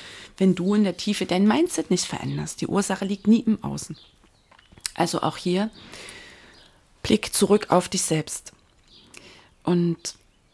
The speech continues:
Betonung liegt auch darauf, und dass Mindset-Veränderung nichts zu tun hat mit oberflächlichem Denken, also mit drei, vier Affirmationen am Morgen. Ich bin Fan von Affirmationen,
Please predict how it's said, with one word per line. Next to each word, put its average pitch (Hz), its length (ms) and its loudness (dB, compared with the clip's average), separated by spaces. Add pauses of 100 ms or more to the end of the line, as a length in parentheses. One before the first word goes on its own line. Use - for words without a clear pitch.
(1700)
Betonung 226 840 2
liegt - 280 -10
auch 202 220 0
darauf, 180 600 -8 (1120)
und 175 100 -2
dass 160 200 -8
Mindset-Veränderung 185 1000 0
nichts 220 560 -2
zu - 100 -4
tun 214 360 -2
hat - 340 -6
mit - 240 -8 (140)
oberflächlichem 180 840 -2
Denken, 180 720 -2
also 170 260 -8
mit 165 120 -6 (100)
drei, 175 180 -8
vier - 180 -8
Affirmationen 175 720 -2
am 180 120 -2
Morgen. 175 360 0 (1600)
Ich - 120 -6
bin 208 140 6
Fan 208 280 6
von 180 180 0
Affirmationen, 156 920 -4